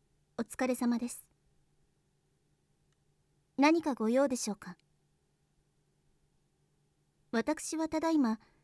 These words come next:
廊下の窓拭きを行っておりました。ご主人様、もしかすると、再び性欲処理でしょうか？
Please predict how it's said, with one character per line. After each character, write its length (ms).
廊 220
下 120
の 140
窓 180
拭 100
き 160
を 120
行 180
っ 80
て 100
お 60
り 80
ま 80
し 80
た。 180
ご 120
主 120
人 220
様、 340
も 140
し 80
か 120
す 140
る 100
と、 280
再 380
び 160
性 300
欲 180
処 220
理 80
で 80
し 120
ょ 40
う 40
か？ 220